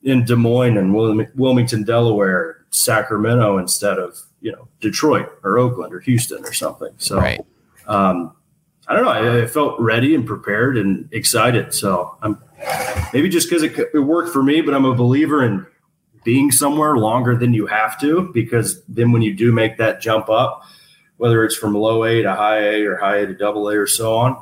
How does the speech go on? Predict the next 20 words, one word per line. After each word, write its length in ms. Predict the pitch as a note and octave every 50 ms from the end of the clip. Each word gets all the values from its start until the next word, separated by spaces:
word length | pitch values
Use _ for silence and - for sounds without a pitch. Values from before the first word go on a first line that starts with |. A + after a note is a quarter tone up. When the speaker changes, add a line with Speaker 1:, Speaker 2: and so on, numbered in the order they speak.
| - -
Speaker 1:
um, 480 | G#2+ G2+ G2 F#2+ F#2 - - - - _ _ _ _ _ _ _ _ _ _ _ _ _ _ _ _ _ _ _ _ _ _ -
you're 220 | A#2 A#2+ B2 A#2
not 280 | A#2 A#2+ A#2+ A2+ - -
fazed 400 | - - G2+ G2+ G#2 G#2+ - -
by 240 | A#2+ A#2 C3 C#3 A2+
it. 80 | - - -
There's 220 | G#2+ G2 F#2+ G2+
no 220 | G#2+ A2+ A#2+ A#2+
imposter 520 | A2+ G2+ G2 A2+ A2 A2 A2 - - G#2+ G2+
syndrome. 440 | - A#2 A2 A2 A2 A#2 A#2+ A#2 G#2+
Am 120 | G2 F#2+
I 80 | F2+ F2
ready? 500 | E2+ F2+ F2+ F#2+ G#2+ A2+ B2+ C3 B2+ A#2
It's 140 | A#2+ -
like, 120 | - - G2+
"Yes, 320 | A2+ C3 C#3 C3+ C3 -
of 120 | G#2 - -
course 300 | - C3 C#3 B2 - A2+
I'm 140 | G2+ F#2+
ready. 200 | F#2 E2+ E2 -